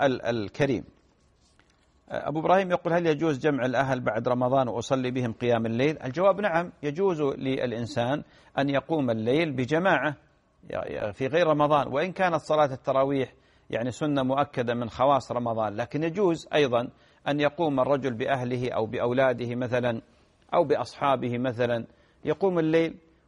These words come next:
ولقد قام مع النبي عليه الصلاة والسلام جمع من الصحابة وهو في بيته، قام معه جابر وجبار، وقام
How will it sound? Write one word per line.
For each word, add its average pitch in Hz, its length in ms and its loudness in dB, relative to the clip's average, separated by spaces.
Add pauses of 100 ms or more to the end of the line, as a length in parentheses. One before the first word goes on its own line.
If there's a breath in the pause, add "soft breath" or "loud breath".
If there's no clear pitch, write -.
ولقد 127 600 2
قام 147 420 2
مع 139 160 -2
النبي 123 320 -2
عليه 135 200 2
الصلاة 143 420 0
والسلام 135 440 -2
جمع 175 240 0
من 160 180 -2
الصحابة 156 600 0 (180)
وهو 156 220 0
في 170 160 0
بيته، 165 400 0 (420 soft breath)
قام 160 180 4
معه 143 640 -4
جابر 135 540 2
وجبار، 123 840 0
وقام 123 540 0